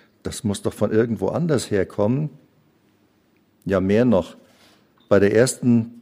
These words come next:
Betrachtung des Textes denke ich, pff, das sind doch eigentlich Sprüche, die könnten auch in irgendeinem Poesiealbum stehen. Sind das nicht irgendwelche Allerweltsweisheiten?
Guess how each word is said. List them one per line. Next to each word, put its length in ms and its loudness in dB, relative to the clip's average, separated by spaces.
Betrachtung 640 2
des 180 -2
Textes 720 -4
denke 280 2
ich, 520 -4
pff, 240 -18
das 160 -4
sind 200 -2
doch 120 0
eigentlich 580 0
Sprüche, 440 -2
die 120 0
könnten 460 -4
auch 240 0
in 120 -4
irgendeinem 640 -2
Poesiealbum 960 -2
stehen. 460 -6
Sind 260 -8
das 180 0
nicht 260 0
irgendwelche 680 0
Allerweltsweisheiten? 1200 -2